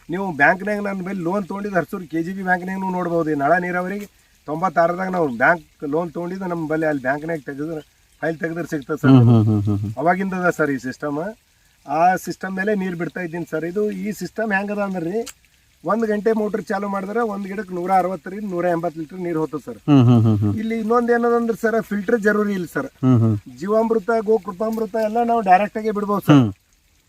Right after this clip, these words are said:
Speaker 1: ಈಗ
Speaker 2: ಡೈರೆಕ್ಟ್ ಆಗೇ
Speaker 1: ಹೆಂಗದ
Speaker 2: ಬಿಡ್ಬೋದ್ರಿ.
Speaker 1: ಸರ್, ಜೀವಾಮೃತ, ಗೋಕೃಪಾಮೃತ
Speaker 2: ಬ್ಲಾಕ್ ಆಗ್ತದ ಅನ್ನೋ ಭಯ ಇಲ್ಲ.
Speaker 1: ಹ್ಮ್, ಬ್ಲಾಕ್ ಆಗ್ತದ ಅನ್ನೋ ಭಯ ಇಲ್ರಿ.
Speaker 2: ಹ್ಮ್, ಹ್ಮ್, ಹ್ಮ್.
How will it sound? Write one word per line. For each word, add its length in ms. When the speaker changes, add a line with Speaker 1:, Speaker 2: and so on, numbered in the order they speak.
Speaker 1:
ಈಗ 140
Speaker 2:
ಡೈರೆಕ್ಟ್ 260
ಆಗೇ 80
Speaker 1:
ಹೆಂಗದ 100
Speaker 2:
ಬಿಡ್ಬೋದ್ರಿ. 480
Speaker 1:
ಸರ್, 100
ಜೀವಾಮೃತ, 520
ಗೋಕೃಪಾಮೃತ 720
Speaker 2:
ಬ್ಲಾಕ್ 300
ಆಗ್ತದ 380
ಅನ್ನೋ 180
ಭಯ 280
ಇಲ್ಲ. 180
Speaker 1:
ಹ್ಮ್, 280
ಬ್ಲಾಕ್ 340
ಆಗ್ತದ 260
ಅನ್ನೋ 180
ಭಯ 260
ಇಲ್ರಿ. 180
Speaker 2:
ಹ್ಮ್, 320
ಹ್ಮ್, 180
ಹ್ಮ್. 160